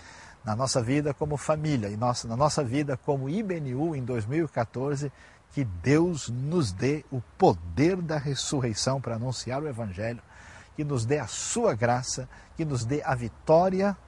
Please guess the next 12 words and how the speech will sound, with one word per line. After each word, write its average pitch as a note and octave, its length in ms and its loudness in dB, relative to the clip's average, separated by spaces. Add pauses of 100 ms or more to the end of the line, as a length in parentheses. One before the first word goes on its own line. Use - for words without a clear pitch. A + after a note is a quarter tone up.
completa C3 800 0 (340)
sobre B2+ 480 0
todas F#3+ 480 0
as C3+ 160 0
dificuldades A#2+ 920 2
e A#2+ 60 -2
problemas B2 760 -2
que - 160 -12
os A#2 160 -4
vales D3 760 2
da A#2+ 200 -2
vida A#2+ 500 -4